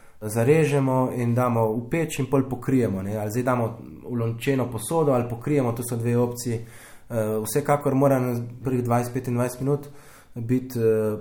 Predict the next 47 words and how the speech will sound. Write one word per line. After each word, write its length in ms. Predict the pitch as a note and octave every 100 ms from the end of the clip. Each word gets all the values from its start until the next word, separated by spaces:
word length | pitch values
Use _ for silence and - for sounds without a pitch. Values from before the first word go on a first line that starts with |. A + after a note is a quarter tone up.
| -
ali 180 | A#2+ A2+
pokrit 400 | A#2+ - D#3+ D#3
ali 140 | B2 A#2
pa 160 | A#2+
neko 600 | A#2 B2 B2 A#2 G#2+ E2+ G2+ G#2+
vlago 360 | A#2+ B2+ A#2
mora 420 | A2+ A#2 A2 G#2+ G#2 G#2+ C#2+ C#2 C#2 C2 A2+ B2
imeti 460 | A#2 A2+ G2 -
tisti 220 | A2+ -
kruh. 220 | - G2+ -
Ali 180 | G#2 A2
dovajamo, 600 | A2+ A2+ A#2 A2+ A2 G#2+
ne 100 | G#2+
vem, 580 | A2 G#2 G2 F#2 F#2+ G#2
damo 220 | G#2 G2+
spod 220 | - G#2
dišalčko 680 | G#2 - G#2 G2+ - G#2 F#2+
v 80 |
peč, 340 | G#2 G2+ - -
eh, 540 | - - - - - G2+ G2
vode, 420 | G2 B2 B2 B2
da 160 | A#2 A2
pač 260 | A2 A2+ -
to 100 | A2+
hlapi. 540 | A#2 A2 B2 A#2+ A#2 - - - -
Ma 80 |
meni 260 | A#2+ D3 C#3 C3+
se 80 | B2+
je 60 |
izkazalo, 520 | A#2+ A#2 C3 C3 A#2+ A#2
bi 120 | A#2+
rekel, 200 | B2 A#2
ko 80 | A#2
sem 280 | A#2 A2+ G#2+
tako 240 | - A#2+ B2
pekel, 340 | A#2+ A#2+ A2+
da 120 | G#2
najboljše 540 | A2 A#2 A#2 A#2 A2+ A2
recimo 220 | A2+ A2
kakšne 240 | - A2
te 140 | A2+ A2
lito 280 | A#2 A#2
železne 360 | G#2 A2 A#2 A2+
ali 100 | G#2+
pa 80 | G#2+
lončene 440 | G#2 G#2+ A#2 A2 G#2+
posode, 480 | G2 C#3+ C3+ A#2+